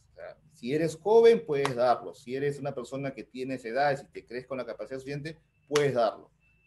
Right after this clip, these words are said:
Te van a abrir oportunidades. Es, no solamente pienses en lo que tienes alrededor, ¿no? Como dicen, no mires solamente dentro del cuadrado. Hay dos oportunidades que le pueden esperar.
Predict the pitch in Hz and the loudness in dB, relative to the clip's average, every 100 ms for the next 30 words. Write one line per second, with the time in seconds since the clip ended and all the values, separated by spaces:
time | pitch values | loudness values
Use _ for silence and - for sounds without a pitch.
0 | _ 131 214 240 240 240 226 233 214 220 | _ -6 -2 -2 -4 -4 -6 -6 -2 0
1 | 214 113 - _ _ - 117 127 175 190 | 0 0 -8 _ _ -20 -18 -10 -10 -8
2 | 202 190 196 175 - 185 180 143 120 117 | -8 -8 -12 -16 -16 -14 -10 -10 -10 -10
3 | 160 165 151 139 135 135 156 - - 127 | -10 -8 -8 -6 -4 -2 -2 -4 -8 -8
4 | 131 123 139 170 196 190 180 185 175 175 | -6 -6 -6 -6 -6 -4 -6 -4 -6 -6
5 | 175 170 151 165 180 120 - - _ _ | -8 2 6 8 8 6 0 -10 _ _
6 | _ _ - 143 175 175 170 135 127 131 | _ _ -2 0 0 -2 -4 -4 -4 -2
7 | 143 143 110 101 123 123 120 107 - 90 | -2 -4 -8 -6 -4 -2 -2 -6 -6 -6
8 | 82 | -6